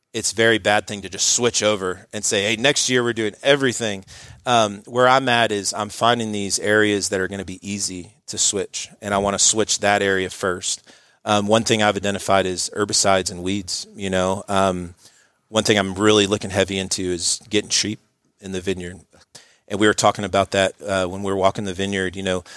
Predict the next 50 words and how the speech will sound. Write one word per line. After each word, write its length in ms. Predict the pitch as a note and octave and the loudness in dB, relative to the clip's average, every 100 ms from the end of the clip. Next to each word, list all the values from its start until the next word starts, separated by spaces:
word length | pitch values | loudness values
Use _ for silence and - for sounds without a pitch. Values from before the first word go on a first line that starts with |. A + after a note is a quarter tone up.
| - - - _ - | -20 -20 -20 _ -6
Initially, 520 | A#2 A2 C3+ - A#2 | -4 0 2 4 4
it's 140 | G#2 - | 2 0
like, 160 | F#2 | -2
"Sheep, 360 | - - A#2 - | -2 0 0 0
oh 140 | G2+ | -2
my 140 | G#2 G2 | -2 -2
goodness. 400 | G2 F#2+ F2 - | -6 -8 -10 -2
I've 140 | A2 A#2+ | 0 4
never 240 | A#2+ A2+ | 2 2
had 200 | A#2 C3 | 2 2
livestock 480 | G#2 F#2+ - F2 - | 2 2 0 -4 -6
before." 360 | F2 - F2+ | -12 -12 -12
So 160 | E2+ G#2 | -8 -8
it's 300 | G2 - - | -4 -4 2
<laughs> 0 | |
like, 240 | D3+ - - - - - | 0 0 -10 -20 -14 2
"Oh 160 | C#3 | 4
my 140 | D3 A#2 | 6 4
goodness, 340 | C3 C3+ G#2 | 4 2 2
there's 180 | C3 B2+ | 2 4
a 60 | |
lot 260 | G#2 B2 A#2 | 4 4 4
of 100 | G#2 | 4
work 240 | A#2 C3+ | 2 0
there." 300 | - G#2 F#2+ | 0 0 2
There's, 320 | G2 G2+ F#2 C3+ | 0 -2 -4 -8
you 100 | A#2+ | -6
know, 200 | F#2 G2 | -6 -4
you 140 | G#2 | -2
gotta 200 | G#2+ F#2+ | -2 -2
get 180 | F#2+ F2+ | -2 -6
a 140 | E2 - _ _ - | -6 -12 _ _ -4
place 180 | C#3 | -2
for 120 | - A2+ | -2 -4
them 160 | G2 | -8
to 80 | F#2 | -10
live. 520 | G3+ F#3 D#3+ D3 C3+ | -2 4 4 4 0
You 80 | B2 | -4
gotta 200 | G#2 F2+ | -4 -4
get 160 | C2+ - | -8 -2
water. 580 | G3+ D#3+ D3 D3 C#3+ - - - _ | 4 4 4 4 2 -2 -14 -20 _
You 120 | - | -4
know, 100 | A#2+ | 2
ev-, 220 | C3+ C#3 | 4 4
it's 120 | C#3+ | -2
gonna 160 | - D#3 | -2 -2
be 120 | A#2 | 0
an 100 | A2 | 2
everyday 500 | A2 A2+ A2 G2+ F#2+ | 2 0 -2 0 -2
thing. 480 | - D3+ F#3 F2+ F2 | -2 -4 -4 -4 -8